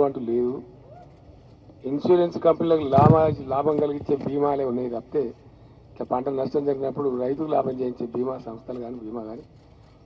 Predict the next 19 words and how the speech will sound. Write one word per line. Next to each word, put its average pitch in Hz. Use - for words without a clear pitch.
కేంద్ర 151
ప్రభుత్వ 143
పాలసీలు 123
లేవు. 107
పాత 143
కేంద్ర 151
ప్రభుత్వాలు 151
అంతే, 143
ఇప్పుడున్న 143
కేంద్ర 156
ప్రభుత్వం 151
అయితే 160
మరీ 147
చెవిటోని 156
ముందర 160
శంఖ 143
పొందినట్టే 147
ఉన్నది. 131
ఇక 98